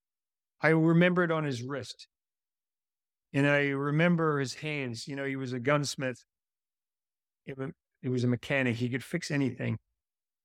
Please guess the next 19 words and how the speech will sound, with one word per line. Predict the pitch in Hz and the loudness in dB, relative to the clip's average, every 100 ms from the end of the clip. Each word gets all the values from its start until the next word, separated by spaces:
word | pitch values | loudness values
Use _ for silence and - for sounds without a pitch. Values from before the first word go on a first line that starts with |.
| _ _ | _ _
And | 139 | 2
he | 131 | 4
had | 135 | 2
these | 131 123 | 0 0
amazing | 127 131 139 131 127 123 117 | 0 0 -2 -2 0 0 -2
skills, | - - 147 135 123 | -6 -4 0 0 0
these | 123 120 | -4 -6
amazing | 131 139 135 131 | -4 -4 -4 -4
life | 123 123 117 | -2 -4 -4
skills. | - 123 123 | -4 -4 -2
I | |
used | 143 131 | -8 -6
to | 139 123 _ _ _ _ _ _ | -6 -6 _ _ _ _ _ _
be | 139 143 | -2 2
in | |
his | 139 123 | 2 2
workshop | 135 127 135 120 | 0 0 -4 -4
watching | 127 135 - 143 | -2 -2 -2 -4
him | 123 117 | 0 -2